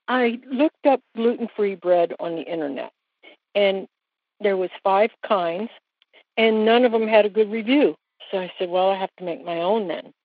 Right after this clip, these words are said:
But I'm gonna try the one that Chris recommended with the chia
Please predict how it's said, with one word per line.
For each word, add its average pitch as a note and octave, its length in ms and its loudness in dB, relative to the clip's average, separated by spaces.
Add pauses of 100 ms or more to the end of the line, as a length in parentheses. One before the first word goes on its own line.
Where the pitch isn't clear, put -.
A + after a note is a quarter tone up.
(920)
But G3+ 80 4
I'm F#3 180 -4
gonna F#3 220 -4
try G#3 300 2
the A#3+ 80 -6
one A3+ 380 -2
that F3 160 -4 (840)
Chris A3 260 -2 (180)
recommended G3+ 600 -4
with G3+ 200 -4
the G#3+ 60 -14
chia C4 360 0